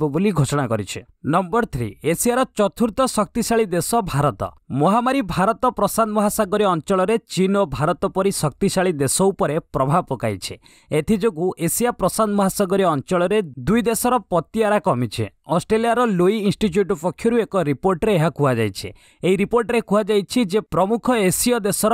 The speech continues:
ପ୍ରଭାବ ହ୍ରାସ ପାଉଥିବା ବେଳେ ଆମେରିକା ଉତ୍ତମ କୂଟନୀତି ବଳରେ, ନିଜର କୂଟନୀତି ଓ ପ୍ରଭାବ ବଳରେ ଏସିଆର ସବୁଠାରୁ ପ୍ରଭାବଶାଳୀ ଦେଶର ସ୍ଥାନ ବଜାୟ ରଖିପାରିଛି। ପୂର୍ବରୁ ଚୀନ ଏକ ନମ୍ବରରେ ଥିବାବେଳେ ସେ ଦୁଇ ନମ୍ବରକୁ ଖସିଯାଇଛି।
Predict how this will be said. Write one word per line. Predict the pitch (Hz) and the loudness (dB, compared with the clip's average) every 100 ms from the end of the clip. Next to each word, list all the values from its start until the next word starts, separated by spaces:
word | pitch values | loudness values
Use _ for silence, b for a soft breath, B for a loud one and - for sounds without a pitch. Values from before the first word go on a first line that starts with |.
| 240 | 2
ପ୍ରଭାବ | - 156 165 214 | 2 0 0 -2
ହ୍ରାସ | 165 147 - | 0 0 0
ପାଉଥିବା | 208 196 190 - 185 233 | 0 2 0 -2 -2 0
ବେଳେ | 135 101 - | -2 -8 -4
ଆମେରିକା | 139 160 214 220 240 | -2 0 0 0 0
ଉତ୍ତମ | 180 147 208 208 208 | 0 0 -2 0 -2
କୂଟନୀତି | - 151 190 185 170 196 | -2 -2 0 0 0 -2
ବଳରେ, | 147 180 165 156 170 b - | 2 2 2 0 -2 b -2
ନିଜର | 156 156 220 220 | 0 0 0 0
କୂଟନୀତି | 180 151 202 202 - 233 | -2 0 0 0 0 0
ଓ | 190 | 2
ପ୍ରଭାବ | 190 170 139 151 175 | 0 0 0 0 0
ବଳରେ | 175 143 113 - | 0 0 -2 -2
ଏସିଆର | 151 - 208 220 | -2 0 0 0
ସବୁଠାରୁ | - 160 147 147 175 196 | 0 -2 -2 0 0 0
ପ୍ରଭାବଶାଳୀ | - 135 156 180 - 190 | 0 2 2 0 0 0
ଦେଶର | 156 143 156 180 | 0 0 0 0
ସ୍ଥାନ | - 147 147 | 0 0 0
ବଜାୟ | 180 147 131 | 0 0 0
ରଖିପାରିଛି। | 139 120 - 139 98 - 98 b b b - | 0 -2 -2 -4 -4 -10 -14 b b b -2
ପୂର୍ବରୁ | 196 175 240 262 | -2 2 0 0
ଚୀନ | - 202 226 | -4 -2 0
ଏକ | 226 175 220 | 2 0 0
ନମ୍ବରରେ | 208 202 202 208 | 0 0 0 -2
ଥିବାବେଳେ | - - 160 190 185 214 | -4 -4 0 0 2 0
ସେ | 208 196 | 2 0
ଦୁଇ | 151 135 175 | 0 2 2
ନମ୍ବରକୁ | 196 165 151 139 202 | 2 0 -2 0 -2
ଖସିଯାଇଛି। | - 127 131 117 92 98 | 0 -2 0 0 -2 -10